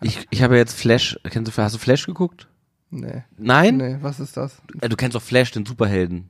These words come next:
Speaker 2: Flash?
Speaker 1: Flash, der, der so schnell rennen kann.
Speaker 2: Ja, keine
Speaker 1: Der
Speaker 2: Ahnung.
Speaker 1: Blitz, Flash.
Speaker 2: Ja, nee, kenn ich
Speaker 1: Du
Speaker 2: nicht.
Speaker 1: kennst den, oder?
Speaker 2: Ich bin aber auch kein Superhelden-Fan.
Speaker 1: Feier, du kennst den nicht? Doch.
Speaker 2: Julian?
Speaker 1: Natürlich, okay, ja doch,
Speaker 2: Julian
Speaker 1: klar.
Speaker 2: kennst, okay.
Speaker 1: Er nickt, er nickt. Ey, weil, also, das ist zum Beispiel eine Sache, die, die mich immer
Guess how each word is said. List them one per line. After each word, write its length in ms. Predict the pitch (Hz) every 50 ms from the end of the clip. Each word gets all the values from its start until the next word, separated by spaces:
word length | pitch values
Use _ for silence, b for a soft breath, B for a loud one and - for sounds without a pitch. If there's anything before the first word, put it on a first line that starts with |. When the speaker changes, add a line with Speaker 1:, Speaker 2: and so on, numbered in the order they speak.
| _ _
Speaker 2:
Flash? 480 | _ _ - 143 156 175 - - - _ _ _ _ _ _ _
Speaker 1:
Flash, 340 | _ - - 214 247 208 -
der, 100 | - 165
der 80 | 160 165
so 140 | 160 170 165
schnell 240 | - 180 180 175 175
rennen 160 | 196 208 196
kann. 320 | - 139 107 101 110 110 - _
Speaker 2:
Ja, 240 | - 147 147 135 131
keine 280 | 131 - 147 143 147 151
Speaker 1:
Der 80 | 127 143
Speaker 2:
Ahnung. 140 | 147 185
Speaker 1:
Blitz, 140 | 156 127 120
Flash. 260 | - - - 202 190
Speaker 2:
Ja, 160 | 143 147 147 147
nee, 260 | 156 156 151 139 135 -
kenn 180 | - 160 147
ich 100 | 143 139
Speaker 1:
Du 60 | 139
Speaker 2:
nicht. 120 | 127 117 -
Speaker 1:
kennst 240 | 131 127 127 117 -
den, 100 | 104 104
oder? 140 | 113 131
Speaker 2:
Ich 60 | 180 208
bin 160 | 185 196 196
aber 160 | 190 180 175
auch 60 | 165 -
kein 180 | - 156 151 151
Superhelden-Fan. 560 | 160 185 175 165 156 139 120 117 127 - -
Speaker 1:
Feier, 220 | 135 147 180 202
du 60 | 180
kennst 240 | - - 180 165 -
den 80 | 156 156
nicht? 320 | 185 254 277 - - - _ _ _ _ _
Doch. 180 | - 101 90 -
Speaker 2:
Julian? 240 | 185 202 226 269 294 285
Speaker 1:
Natürlich, 460 | 277 - - 123 127 104 90 85 -
okay, 240 | 95 - 117 95 85
ja 100 | 92 95
doch, 180 | 98 110 117 -
Speaker 2:
Julian 120 | 139 147 156
Speaker 1:
klar. 240 | 156 131 123 98 90
Speaker 2:
kennst, 300 | 160 143 139 131 - -
okay. 120 | 127 -
Speaker 1:
Er 160 | - - 101 107
nickt, 260 | 113 117 113 113 -
er 80 | 92
nickt. 220 | 98 107 107 - B B B B B B
Ey, 240 | - 123 123 - _ _ _ -
weil, 200 | 120 120 123 113
also, 200 | - 131 139 123 - - 127
das 220 | - 170 185 - -
ist 140 | 170 -
zum 80 | - 175
Beispiel 260 | 160 - - - 156
eine 60 | 147
Sache, 200 | 135 151 151 165
die, 320 | 151 139 147 147 147 - -
die 140 | - 143 139
mich 160 | 143 139 143
immer 300 | 139 143 143 139 139